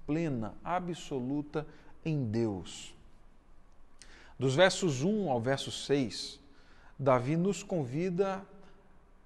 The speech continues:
a este relacionamento de confiança com o Pai. E muitas são as expressões usadas ao longo dos Salmos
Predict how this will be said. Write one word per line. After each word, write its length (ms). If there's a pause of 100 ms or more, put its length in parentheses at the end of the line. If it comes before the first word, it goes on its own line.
a 140
este 300
relacionamento 1000
de 100
confiança 680
com 200
o 40
Pai. 320 (1160)
E 80
muitas 340
são 160
as 80
expressões 580
usadas 640
ao 100
longo 400
dos 240
Salmos 640